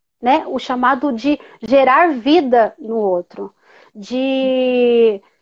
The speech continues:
de servir naquilo que eu posso. É algo assim que me deixa muito feliz,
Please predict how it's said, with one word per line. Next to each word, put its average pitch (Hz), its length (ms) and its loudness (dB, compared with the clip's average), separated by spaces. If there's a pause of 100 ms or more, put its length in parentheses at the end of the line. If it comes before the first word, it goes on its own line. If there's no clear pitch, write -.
(520)
de 262 120 -6
servir 294 760 2
naquilo 254 500 -4
que - 140 -6
eu 302 80 0
posso. 254 640 0
É 247 100 2
algo 294 260 2
assim 311 220 -2
que 320 120 -6
me 285 120 -4
deixa 294 320 0
muito 302 460 0
feliz, 311 800 -4